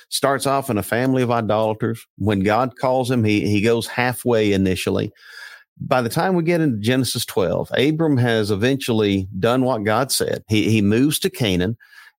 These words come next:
God promises to give him all the land of Canaan, or at least give it to his descendants, Genesis twelve seven. Abram camps in a few spots. He builds some altars. He worships God.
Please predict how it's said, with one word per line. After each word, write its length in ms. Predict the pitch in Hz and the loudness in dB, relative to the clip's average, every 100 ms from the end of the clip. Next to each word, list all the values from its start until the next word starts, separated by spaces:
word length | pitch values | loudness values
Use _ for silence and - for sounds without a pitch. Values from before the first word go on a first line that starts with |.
| 101 | 0
God 320 | 127 185 208 | 2 2 0
promises 440 | 185 170 160 156 135 | -2 0 0 0 0
to 80 | 127 | 2
give 200 | 143 135 | 2 2
him 180 | 135 | 2
all 240 | 131 165 180 | 2 2 0
the 80 | 156 | 0
land 260 | 160 160 | 2 0
of 120 | 151 | -2
Canaan, 400 | - 131 92 85 | -2 0 2 0
or 60 | 92 | 0
at 60 | 107 | 0
least 220 | 113 - | 0 0
give 140 | 117 | 0
it 100 | 120 | 0
to 60 | 110 | 2
his 180 | 120 104 | 0 0
descendants, 800 | 107 - 107 85 - - - - - | 0 2 0 0 -4 -4 -6 -6 -10
Genesis 480 | 95 98 92 - | -2 0 0 -4
twelve 320 | - 107 92 - | -2 0 0 0
seven. 420 | 101 85 - - _ - - - _ _ _ | -2 -2 -6 -12 _ -20 -20 -20 _ _ _
Abram 460 | 147 202 185 147 117 | 0 2 2 0 0
camps 440 | - 165 165 - | -2 -2 -2 -2
in 80 | 143 | -2
a 60 | 135 | 0
few 240 | 120 131 | 0 2
spots. 720 | - - 80 60 - - - _ | 0 0 -2 -4 -6 -8 -10 _
He 120 | 120 | -2
builds 400 | 104 120 139 143 | 2 2 2 0
some 160 | 156 123 | 0 2
altars. 380 | 104 104 120 110 | 0 0 -2 0
He 100 | 92 | 0
worships 540 | 95 135 - - - | 2 0 -2 -6 -2
God. 400 | 113 92 78 - | 0 0 0 -4